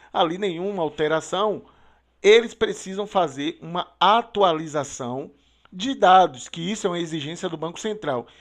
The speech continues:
Então, baseado nos seus recebimentos, dentro do Caixa Tem, ele acaba fazendo uma alteração. Então, você vai ter que ir lá e alterar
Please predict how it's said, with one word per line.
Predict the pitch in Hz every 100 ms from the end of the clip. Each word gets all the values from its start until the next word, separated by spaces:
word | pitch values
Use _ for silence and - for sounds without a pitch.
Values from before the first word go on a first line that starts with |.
| -
Então, | - - 185
baseado | 214 196 202 214 220
nos | 196
seus | - 160
recebimentos, | 160 - 160 190 151 160 160 - - -
dentro | 160 180 156
do | 139
Caixa | 135 131 151
Tem, | 160
ele | 185
acaba | 190 160 151 160 175 - _ _
fazendo | 196 165 156 165
uma | 160 180
alteração. | 160 165 175 170 123
Então, | -
você | 127 -
vai | 139
ter | 131 170
que | 208
ir |
lá | 196 143 151 - _ _ _ _ _ _ _ _
e | -
alterar | 147 170 170 175 131 143